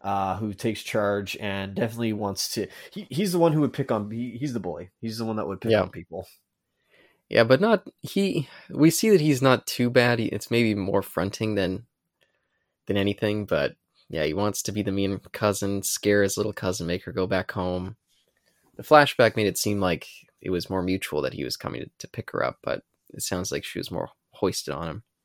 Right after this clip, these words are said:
Speaker 2: So
Speaker 1: yeah, that's most <laughs> likely what probably happened. Where, you know, from his perspective, 'cause this is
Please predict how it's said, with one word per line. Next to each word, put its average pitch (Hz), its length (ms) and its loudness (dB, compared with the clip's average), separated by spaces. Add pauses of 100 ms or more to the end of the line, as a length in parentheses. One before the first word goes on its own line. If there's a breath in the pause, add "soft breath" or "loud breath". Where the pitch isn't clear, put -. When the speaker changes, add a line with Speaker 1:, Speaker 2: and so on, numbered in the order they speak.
(140)
Speaker 2:
So - 380 -10 (160)
Speaker 1:
yeah, 147 720 10
that's 135 280 8
most 131 320 2
<laughs> - 0 -
likely 117 380 -2
what 117 280 -2
probably 110 320 0
happened. 98 400 -4
Where, 95 280 -6 (200 loud breath)
you 113 60 -2
know, 110 80 -2
from 123 140 -2
his 151 220 4
perspective, 123 540 -2
'cause 127 120 -2
this 127 360 -2
is 120 40 -18